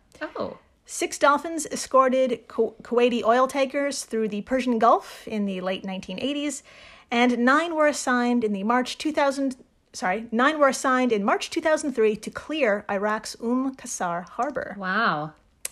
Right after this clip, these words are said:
Speaker 2: The dolphins helped U S coalition forces neutralize more than one hundred threats and reopen Um Qasr to shipping traffic just one week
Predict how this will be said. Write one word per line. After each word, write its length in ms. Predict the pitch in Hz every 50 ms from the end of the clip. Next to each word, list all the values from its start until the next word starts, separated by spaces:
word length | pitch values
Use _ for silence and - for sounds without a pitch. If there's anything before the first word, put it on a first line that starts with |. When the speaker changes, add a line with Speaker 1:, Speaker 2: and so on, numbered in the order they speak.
| _ _
Speaker 2:
The 60 | 240
dolphins 420 | 208 226 226 240 233 247 233 214 -
helped 320 | - 240 233 233 - - -
U 180 | - 208 233 262
S 140 | 247 240 -
coalition 520 | - - 247 233 220 220 233 - - 202
forces 500 | - - 320 302 - - 294 269 247 240 - - - - - - -
neutralize 680 | 220 247 339 339 - - 233 202 196 202 196 208 202 208
more 180 | 208 208 208
than 180 | 208 208 190 190
one 160 | 208 269 302
hundred 280 | 262 302 294 294 254 254
threats 460 | 214 202 196 196 196 - - - - _ _
and 140 | 208 185 190
reopen 440 | 214 240 240 220 214 214 202 196 -
Um 220 | - 220 240 247 247
Qasr 520 | - 196 - - - 233 220 214 214 214 214 - - - - - - - _ _ -
to 320 | - 214 202 196 185 -
shipping 300 | 196 - 339 311 294 262
traffic 380 | 220 - 240 226 214 233 226 226
just 180 | - 180 - -
one 240 | 202 262 320 311
week 400 | 294 294 233 175 - - - -